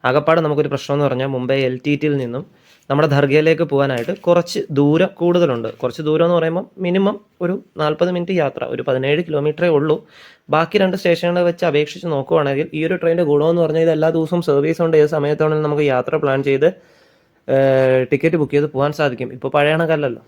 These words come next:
രണ്ട് മാസം വരെ അല്ലേ മിനിമം നമുക്ക് ബുക്ക് ചെയ്യാനായിട്ട് സാധിക്കും, അല്ലെങ്കിൽ മൂന്ന് മാസം വരെ. അതിന് മുമ്പ് ഉള്ളത് നമുക്ക് ബുക്ക് ചെയ്യാൻ സാധിക്കത്തില്ല. അത് ഓപ്പൺ ആകുമ്പോഴത്തേക്കും നമുക്ക് ടിക്കറ്റ് അഡ്വാൻസ് ആയിട്ട് കിട്ടുന്നതാണ്. Even തത്കാലാണെങ്കിലും നമുക്ക് കിട്ടാനിപ്പോൾ ചാൻസ് കൂടുതലാണ്. അപ്പോൾ നേത്രാവതി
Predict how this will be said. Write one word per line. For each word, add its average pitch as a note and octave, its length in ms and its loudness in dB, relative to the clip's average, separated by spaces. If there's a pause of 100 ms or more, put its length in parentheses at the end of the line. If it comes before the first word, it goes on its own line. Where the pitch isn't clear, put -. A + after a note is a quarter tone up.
(280)
രണ്ട് B2 240 -2
മാസം D3 280 -4
വരെ D3+ 160 -4
അല്ലേ D3 200 0
മിനിമം D3 260 -4
നമുക്ക് C#3+ 220 -6
ബുക്ക് B2+ 120 -8
ചെയ്യാനായിട്ട് C#3 380 -6
സാധിക്കും, B2 320 -4
അല്ലെങ്കിൽ D#3 260 -6
മൂന്ന് D#3+ 220 -2
മാസം C3 280 -6
വരെ. A#2 160 -8
അതിന് A#2+ 180 -8
മുമ്പ് C3+ 160 -6 (460)
ഉള്ളത് C#3+ 240 4
നമുക്ക് C#3+ 220 -4
ബുക്ക് B2+ 140 -4
ചെയ്യാൻ D3 220 -2
സാധിക്കത്തില്ല. C3 520 -2
അത് C3+ 120 0
ഓപ്പൺ D3 220 -2
ആകുമ്പോഴത്തേക്കും C#3+ 540 -2
നമുക്ക് C#3+ 320 -4
ടിക്കറ്റ് C#3+ 320 -4 (500)
അഡ്വാൻസ് D#3+ 320 2
ആയിട്ട് E3 200 2
കിട്ടുന്നതാണ്. D#3 500 0
Even D#3+ 240 0
തത്കാലാണെങ്കിലും E3 760 0
നമുക്ക് D#3+ 240 0
കിട്ടാനിപ്പോൾ F#3 460 2 (100)
ചാൻസ് D#3 340 -4 (100)
കൂടുതലാണ്. F3+ 480 2 (520)
അപ്പോൾ F3 200 2
നേത്രാവതി G3 460 4